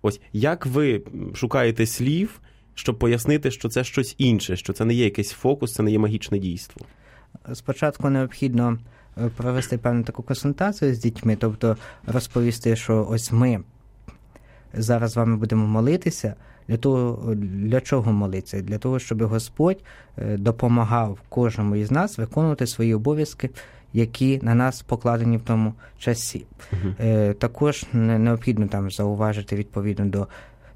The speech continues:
Speaker 2: цих християнських чеснот, як ми повинні поводитися під час навчання, закликати до старанності і так далі. Звісно, що,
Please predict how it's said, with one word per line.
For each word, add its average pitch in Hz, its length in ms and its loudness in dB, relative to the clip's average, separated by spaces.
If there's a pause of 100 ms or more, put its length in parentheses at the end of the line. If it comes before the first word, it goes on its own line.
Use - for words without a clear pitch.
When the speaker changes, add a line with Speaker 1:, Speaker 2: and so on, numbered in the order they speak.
(100)
Speaker 2:
цих 123 280 0
християнських 110 720 -2
чеснот, - 420 -2
як 117 180 0
ми 110 100 2
повинні 101 480 -2
поводитися 120 760 -2
під 113 180 -4
час 110 200 -4
навчання, 104 420 -4
закликати 107 540 -4
до 101 140 -4
старанності 120 720 0
і 110 60 0
так 110 220 -2
далі. 98 260 -4 (520)
Звісно, 117 540 2
що, 120 680 0